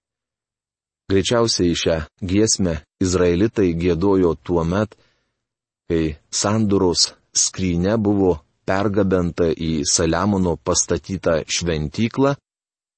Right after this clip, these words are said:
ir ši, kaip kitados padangtė, prisipildė Viešpaties šlovės. Viešpats prisiekė Dovydui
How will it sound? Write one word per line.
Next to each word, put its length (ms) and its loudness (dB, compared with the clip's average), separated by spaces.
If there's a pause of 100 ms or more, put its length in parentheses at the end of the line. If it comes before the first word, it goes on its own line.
(440)
ir 120 4
ši, 280 0
kaip 360 -2
kitados 560 2
padangtė, 720 -2 (1120)
prisipildė 800 0 (500)
Viešpaties 880 -2
šlovės. 680 -2 (2250)
Viešpats 540 2 (340)
prisiekė 560 4
Dovydui 600 4